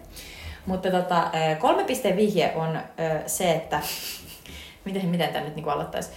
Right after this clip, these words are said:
Ö, Javier Dolan ei oo vaan, ö, ohjaaja, vaan hän on myös näyttelijä.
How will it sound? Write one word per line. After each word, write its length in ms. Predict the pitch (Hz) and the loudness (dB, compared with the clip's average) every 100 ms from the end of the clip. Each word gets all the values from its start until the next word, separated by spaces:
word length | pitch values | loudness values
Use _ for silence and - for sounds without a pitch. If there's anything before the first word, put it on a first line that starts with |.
| - - - | -18 -8 0
Ö, 200 | 175 170 170 - - - - - - | 2 2 0 -12 -16 -18 -18 -20 4
Javier 300 | 330 370 381 | 8 10 8
Dolan 380 | 220 330 269 160 | 8 8 8 6
ei 160 | 165 185 | 6 6
oo 140 | 180 | 6
vaan, 220 | 196 196 175 - | 8 6 4 0
ö, 180 | 180 175 | 2 6
ohjaaja, 500 | 302 - - - - - - - - - | 6 6 2 0 -2 -4 -10 -20 -20 -2
vaan 140 | 175 | 2
hän 200 | 202 214 | 4 4
on 80 | 165 | 2
myös 440 | 160 156 - - - - - | 0 -2 -4 -6 -12 -16 -4
näyttelijä. 460 | 160 160 - 190 | -4 -4 -8 -10